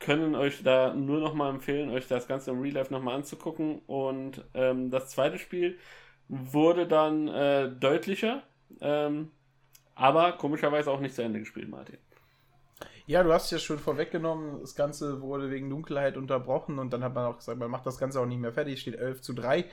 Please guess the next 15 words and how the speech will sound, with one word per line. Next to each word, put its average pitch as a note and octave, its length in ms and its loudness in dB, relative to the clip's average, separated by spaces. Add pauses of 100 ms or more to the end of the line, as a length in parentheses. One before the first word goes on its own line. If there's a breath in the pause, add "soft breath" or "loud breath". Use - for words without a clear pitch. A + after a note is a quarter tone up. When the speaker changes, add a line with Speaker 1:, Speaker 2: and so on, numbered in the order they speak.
(280 loud breath)
Speaker 2:
ist C#3 160 -4
das C#3 100 2
Spiel D3 220 -4
nach C3 200 -2
dem C3 100 -6
achten B2+ 300 -4
Inning B2 200 -6
abgebrochen C3+ 640 -4
worden. C3 220 0
Die B2 100 -6
Tornados B2 580 -2
haben B2 220 0
im A#2+ 120 -4
achten C3+ 300 -4
Inning, B2+ 340 -8